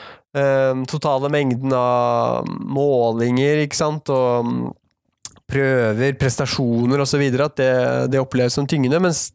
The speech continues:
det man i stedet gjør er jo at man sier at nei, vi forventer egentlig at dere skal mestre dere, men vi skal gi dere, eh,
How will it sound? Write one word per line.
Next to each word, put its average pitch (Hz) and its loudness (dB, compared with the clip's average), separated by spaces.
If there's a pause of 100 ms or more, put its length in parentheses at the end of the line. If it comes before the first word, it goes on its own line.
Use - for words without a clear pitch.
det 147 0
man 156 0
i 156 0
stedet 139 0
gjør 220 2
er 156 2
jo 151 0
at 156 -6
man 160 0
sier 131 0
at 127 -8
nei, 151 0
vi 160 0
forventer 139 -2
egentlig 135 0
at 127 -4
dere 131 0
skal 127 -2
mestre 139 -2
dere, 127 2
men 180 0
vi 170 0
skal 156 0
gi 127 0
dere, 120 0 (580)
eh, 127 0